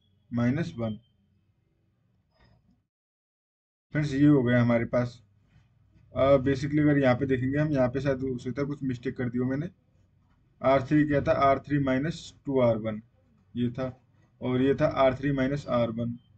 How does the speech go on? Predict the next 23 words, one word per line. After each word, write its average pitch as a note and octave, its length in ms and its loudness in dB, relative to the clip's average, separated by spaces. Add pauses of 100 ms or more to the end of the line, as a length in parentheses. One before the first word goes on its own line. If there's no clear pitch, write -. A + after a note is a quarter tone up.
(760)
हो C3 100 -2
सकता D#3 240 0
है D#3+ 80 2
कहीं D3 160 2
पे D3+ 180 2
मिस्टेक C#3 340 0
हो, D3+ 140 0
तो D#3+ 120 -4
स-, C3+ 360 -2
जब C3+ 120 4
आप C#3 120 2
solve C#3+ 240 0
करेंगे C3+ 260 -2
इसी C#3+ 180 -6
तरह C3+ 140 -4
से C3+ 140 -2
आर्गुमेंटेड C3 400 2
matrix B2 380 -6
की - 80 -20
तरह B2+ 180 -4
से B2 160 -8
हेल्प A#2+ 160 -4
से, E3 140 -8